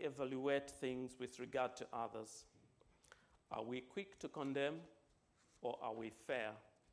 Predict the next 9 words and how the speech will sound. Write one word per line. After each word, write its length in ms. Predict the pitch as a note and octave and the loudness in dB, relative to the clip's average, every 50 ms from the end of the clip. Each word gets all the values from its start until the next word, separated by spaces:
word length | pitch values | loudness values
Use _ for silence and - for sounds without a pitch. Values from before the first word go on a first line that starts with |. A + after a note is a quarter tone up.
| _ _ _ - | _ _ _ -6
Are 100 | D#3+ A2 | -4 -4
we 140 | G#2 A2+ A2 | -2 -2 -4
quick 400 | G#2 - - - D#3+ - - - | -6 -6 -4 -6 -6 -6 -6 -8
to 80 | - A#2+ | -8 -8
condemn, 540 | - - A#2+ A2+ A2+ A2+ B2 A#2+ A#2+ C3 - - - - - - - - _ _ _ - | -6 -6 -6 -4 0 0 0 0 0 -2 -8 -14 -20 -20 -20 -20 -20 -20 _ _ _ -4
or 180 | - A#2 G#2+ - | -2 -2 0 0
are 120 | - A#2+ G#2 | 0 0 0
we 140 | G#2+ A2 A2 | 0 0 -4
fair? 380 | G#2+ - - C#3+ C3 A2+ A2+ | -4 -2 2 2 4 4 2